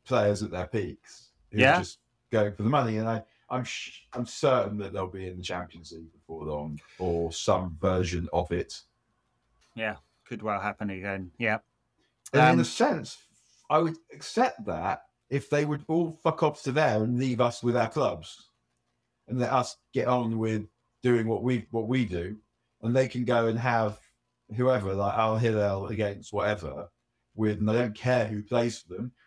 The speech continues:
Speaker 1: I just don't want the cl-, the name Manchester United Football Club to be as-,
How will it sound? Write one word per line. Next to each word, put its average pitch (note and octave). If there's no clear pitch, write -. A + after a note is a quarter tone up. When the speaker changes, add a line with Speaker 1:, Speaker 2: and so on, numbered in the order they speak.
Speaker 1:
I -
just G#2
don't B2
want A#2
the A2+
cl-, -
the A#2+
name A#2+
Manchester A#2
United A2+
Football G2
Club F#2
to -
be G#2
as-, G2+